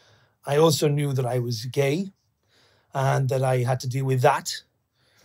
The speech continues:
And, and <laughs> I was like, "All right, w-, like, what's the plan?"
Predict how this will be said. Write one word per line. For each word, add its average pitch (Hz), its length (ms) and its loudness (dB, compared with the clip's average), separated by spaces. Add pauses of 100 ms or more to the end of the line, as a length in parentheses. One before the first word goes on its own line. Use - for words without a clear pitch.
(220)
And, 143 640 2 (480)
and 143 360 6
<laughs> 156 200 4
I 151 80 6
was 151 140 6
like, 147 200 6 (400)
"All 180 140 12
right, 127 240 4 (220)
w-, 160 220 -2
like, 165 300 2 (180)
what's 151 500 2
the 160 100 -4
plan?" 156 380 -2